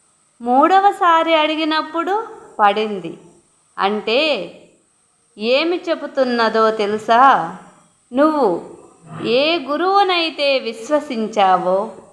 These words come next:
ఏ గురువు బోధనతైతే ఆశ్రయించావో, వారిని నిష్ఠ సబూరీలతో అట్లాగే ఆశ్రయించుకొని ఉంటే నీ హృదయం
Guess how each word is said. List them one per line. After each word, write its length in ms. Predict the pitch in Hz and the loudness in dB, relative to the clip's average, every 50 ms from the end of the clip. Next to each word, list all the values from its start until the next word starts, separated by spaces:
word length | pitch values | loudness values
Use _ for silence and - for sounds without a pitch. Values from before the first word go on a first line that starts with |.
| _ _ _ _ _ _ _ - | _ _ _ _ _ _ _ -6
ఏ 340 | 220 240 277 302 330 339 | -4 -2 0 0 0 -2
గురువు 540 | 320 247 233 269 294 330 370 381 370 381 370 | -4 -6 -8 -8 -6 -6 -6 -4 -2 -2 -2
బోధనతైతే 1160 | - 220 240 247 262 285 269 330 330 330 330 330 - - 285 269 262 254 226 240 254 240 240 240 | 2 4 4 6 6 4 4 2 2 2 0 -2 -2 -2 -2 -2 -2 -4 -4 -2 0 2 4 4
ఆశ్రయించావో, 1500 | 214 190 202 226 262 - - - 320 330 330 320 294 277 262 240 240 - 220 202 196 190 190 185 190 190 196 226 226 - - - _ _ _ _ _ _ _ _ _ _ _ _ _ _ _ _ _ - | 6 6 6 4 4 2 -4 -8 -6 -6 -6 -4 -4 -6 -6 -6 -4 0 2 4 4 4 2 0 -2 -2 -2 -4 -8 -14 -20 -20 _ _ _ _ _ _ _ _ _ _ _ _ _ _ _ _ _ 2
వారిని 760 | 220 220 240 247 262 262 262 247 220 214 208 220 226 247 269 262 - - - - _ _ - | 6 6 6 6 6 4 0 -4 -6 -6 -8 -8 -8 -10 -12 -12 -14 -20 -20 -20 _ _ -10
నిష్ఠ 480 | - 220 240 262 262 254 - - - 233 214 202 214 233 262 269 269 - - - | -4 -2 0 0 0 -2 -4 -6 0 2 4 4 4 4 2 -2 -6 -10 -18 -8
సబూరీలతో 1400 | - - 240 220 220 226 285 311 311 311 285 277 254 233 208 196 190 175 180 196 190 202 220 247 247 - - - - - _ - | -2 2 2 2 2 2 0 -2 -2 -2 -2 -2 -2 -2 0 0 -2 0 2 2 2 2 2 0 -4 -8 -16 -20 -20 -8 _ 2
అట్లాగే 760 | 233 254 247 - - 311 320 320 320 311 320 311 294 302 302 | 2 2 2 0 -4 0 2 4 4 4 2 0 0 2 2
ఆశ్రయించుకొని 1200 | 277 220 196 208 240 269 294 277 - - 339 349 339 330 320 294 277 277 277 269 277 240 233 220 214 | 4 4 6 6 6 6 4 0 -6 -8 -6 -4 -4 -4 -4 -4 -4 -4 -4 -2 -2 -2 -2 -2 -2
ఉంటే 720 | 202 214 220 220 214 220 277 294 294 262 180 175 - - - - _ _ _ - | -4 -4 -4 -4 -2 0 0 2 0 0 -2 -6 -12 -16 -20 -20 _ _ _ -4
నీ 240 | 247 285 320 320 311 | 0 0 2 2 0
హృదయం 640 | 277 - 247 262 254 302 320 311 285 214 165 160 | 0 -2 -4 -2 0 0 0 0 0 -2 -4 -8